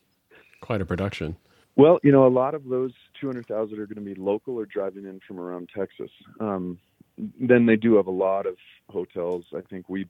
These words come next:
Speaker 2: book out the Hotel Anatole, but there's a lot of other local hotels there. Um, for the physical space, we use the Texas Fairgrounds, uh, which massive, beautiful area that I, I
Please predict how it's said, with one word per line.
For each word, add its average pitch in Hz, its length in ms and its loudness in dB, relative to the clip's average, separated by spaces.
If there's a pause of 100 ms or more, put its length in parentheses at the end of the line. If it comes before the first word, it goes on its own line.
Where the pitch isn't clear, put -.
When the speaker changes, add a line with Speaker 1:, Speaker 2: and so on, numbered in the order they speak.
(100)
Speaker 2:
book 98 220 -2
out 87 180 -2
the 87 100 -8
Hotel 87 560 -2 (140)
Anatole, 90 760 -6 (180)
but 85 200 -2 (200)
there's 92 180 -6
a 90 60 -6
lot 87 220 -2
of 82 140 -8 (140)
other 85 180 -6
local 82 360 -8
hotels 78 420 -10
there. 78 220 -4 (580)
Um, 85 380 -6 (220)
for 127 80 0
the 104 80 -2
physical 147 480 -4
space, 95 260 -2 (100)
we 101 120 -8
use 104 200 -6
the 92 80 -16
Texas 92 360 -6 (100)
Fairgrounds, - 500 -4 (300)
uh, - 60 -12 (140)
which 98 220 -2 (760)
massive, 113 580 0 (120)
beautiful 104 540 -6
area 95 380 -6
that 90 140 -10
I, 87 300 -8
I 95 40 -10